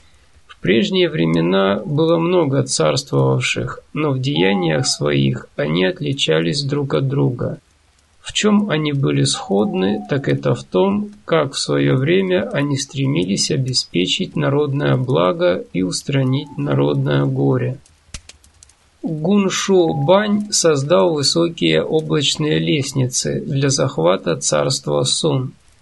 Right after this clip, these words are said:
Прослышав об этом, Мо Цзы отправился туда в путь из Шу. Одежда на нем истрепалась, ноги он сбил, шел день и ночь без устали, и через десять дней и десять ночей достиг столицы Чу,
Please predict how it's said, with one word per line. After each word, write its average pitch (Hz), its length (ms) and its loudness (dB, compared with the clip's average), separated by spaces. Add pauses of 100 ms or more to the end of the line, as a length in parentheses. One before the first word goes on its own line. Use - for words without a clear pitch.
(560)
Прослышав 190 680 0
об 165 220 0
этом, 160 580 2
Мо 160 320 2
Цзы 160 380 0
отправился 175 880 0
туда 151 420 0
в - 140 -6
путь 151 460 -4 (100)
из 160 260 -4
Шу. - 480 -2 (800)
Одежда 175 540 2
на 156 140 2
нем 170 380 2
истрепалась, 135 1040 0
ноги 170 480 0
он 156 280 0
сбил, 135 600 0 (160)
шел 196 380 0
день 165 320 0
и 165 80 2
ночь 143 340 0
без 143 260 -2
устали, 139 720 -2
и - 100 -4
через 151 360 0
десять 143 500 0
дней 196 300 0
и 175 200 -4
десять 143 480 -2
ночей 104 600 0
достиг - 600 -2
столицы 147 720 -2
Чу, 139 400 -2